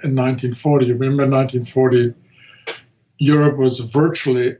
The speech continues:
at the feet of Nazi Germany. Uh, they had done most of their conquest, uh, except for, for Russia, of course.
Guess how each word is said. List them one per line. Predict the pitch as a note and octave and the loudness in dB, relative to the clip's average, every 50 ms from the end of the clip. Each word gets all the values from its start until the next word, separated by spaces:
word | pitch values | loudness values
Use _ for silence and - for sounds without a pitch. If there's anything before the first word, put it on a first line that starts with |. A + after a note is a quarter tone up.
| _ - | _ -8
at | - A#2+ A#2+ - | -8 -8 -6 -6
the | - B2 | -8 -8
feet | A#2+ - C3+ C3 B2+ B2+ A#2+ - - _ - | -6 -2 0 0 0 0 -4 -8 -18 _ -10
of | C#3+ A#2 A#2 - | -8 -6 -6 -4
Nazi | C#3 A#2+ A#2 A#2 A#2 - - A2 | -2 0 0 0 0 -2 -4 -4
Germany. | G#2+ - A2+ G#2+ G2+ G2+ G2 G2 G2+ C3 D3+ - _ _ _ _ _ _ _ - | -4 -2 -4 -2 -2 -4 -6 -4 -4 -6 -6 -6 _ _ _ _ _ _ _ -6
Uh, | B2+ B2+ A#2+ A#2+ A#2 A#2 A#2 A#2 - | -4 -2 0 0 0 -2 -4 -6 -6
they | - B2+ B2+ B2+ | -4 -2 -2 0
had | B2+ C3 B2+ A#2+ A#2 - | 0 0 -2 -2 -4 -6
done | - C#3 A#2+ A#2 A#2 A#2+ | -4 -2 0 0 2 0
most | A#2+ A#2 A#2 A#2+ A#2+ A#2+ B2 B2+ C3 B2 - - | 2 2 0 0 0 0 0 0 0 0 -2 -2
of | B2+ | 0
their | B2 A#2 A#2+ | 0 0 0
conquest, | - - A2 G#2+ G#2+ G#2+ - A#2 C3 D3+ D3+ - - - - - - - _ _ _ - _ _ _ _ _ _ - | -2 -4 -4 -4 -4 -4 -2 -2 -2 -2 -2 -8 -12 -14 -18 -20 -20 -20 _ _ _ -20 _ _ _ _ _ _ 0
uh, | C#3+ B2+ B2 B2 - - | 0 2 2 2 2 2
except | C#3 B2+ A#2+ - - - C3 B2 A#2 A#2 _ - | 0 0 0 0 -2 0 0 0 -2 -4 _ -12
for, | - - - - B2+ A2+ A2+ A2+ A2 G#2+ A2 G#2+ G#2+ - A2 | -10 -8 -6 -4 -4 -2 0 0 0 0 0 -2 -2 -4 -6
for | - - - G2+ | -6 -4 -4 -4
Russia, | G2 G2 G#2 A2 A2+ - - F#2 | -2 -2 -2 -2 -2 -2 -2 -4
of | F2 - - | -6 -10 -14
course. | - - G2 G2 - - - - | -12 -10 -10 -8 -8 -10 -14 -14